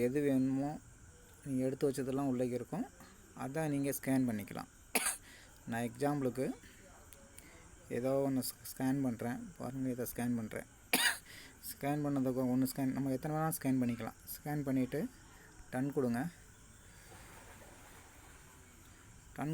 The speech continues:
கொடுத்தீங்கன்னா உள்ளேக்கு போகும். ஸ்கேன் ஆயிடுச்சு. ஸ்கேன் ஆனதுக்கப்புறம் இந்த சிம்பிளை டச் பண்ணுங்க. டச் பண்ணியாச்சு.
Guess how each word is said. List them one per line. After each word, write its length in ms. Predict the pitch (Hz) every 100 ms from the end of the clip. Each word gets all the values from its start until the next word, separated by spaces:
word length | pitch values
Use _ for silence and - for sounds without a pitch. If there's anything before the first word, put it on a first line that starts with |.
| 156
கொடுத்தீங்கன்னா 480 | 135 123 117 120 139 131
உள்ளேக்கு 260 | 123 117 110
போகும். 220 | 104 - - - - -
ஸ்கேன் 320 | - 139 139
ஆயிடுச்சு. 360 | 123 117 - 170 - - - - - - - - -
ஸ்கேன் 260 | - 147 143 135
ஆனதுக்கப்புறம் 640 | 139 139 131 127 143 196 339 - - - - - - - - - - - - - - - - - -
இந்த 120 | 139 131 -
சிம்பிளை 280 | 143 147 - - -
டச் 180 | 139 -
பண்ணுங்க. 240 | 120 110 - - - - - - - - - - - - -
டச் 200 | 123 -
பண்ணியாச்சு. 440 | 143 135 113 -